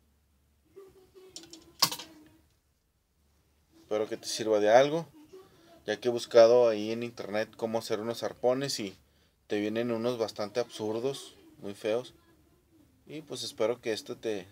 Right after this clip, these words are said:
te sirva y puedas hacer tu, eh, tu propio arpón. Y de este arpón tengo varias varillas ya hechas. ¿Se fijan? Ya tengo varias varillas.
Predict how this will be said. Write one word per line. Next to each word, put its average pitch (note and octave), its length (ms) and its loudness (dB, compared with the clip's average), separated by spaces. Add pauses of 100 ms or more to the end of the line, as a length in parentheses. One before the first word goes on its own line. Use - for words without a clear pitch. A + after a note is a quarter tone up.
(140)
te G#2 120 -4
sirva A#2+ 460 0 (500)
y G2+ 100 -12
puedas G#2 300 2
hacer A2 360 -4
tu, - 200 -12 (240)
eh, G2 280 -6
tu F#2+ 120 -14
propio G2+ 340 -4
arpón. F#2+ 460 -8 (2250)
Y G#3+ 100 -12
de - 160 -4
este C#3+ 200 -8
arpón C#3+ 420 0 (2000)
tengo G2+ 300 -4
varias G#2+ 260 0
varillas C#3 540 -6 (840)
ya G2 260 0
hechas. - 580 -12 (1040)
¿Se G#2+ 80 -20
fijan? A2+ 300 -12
Ya G#2+ 100 -8
tengo G#2 260 -8
varias G2+ 220 -6
varillas. G2 580 -10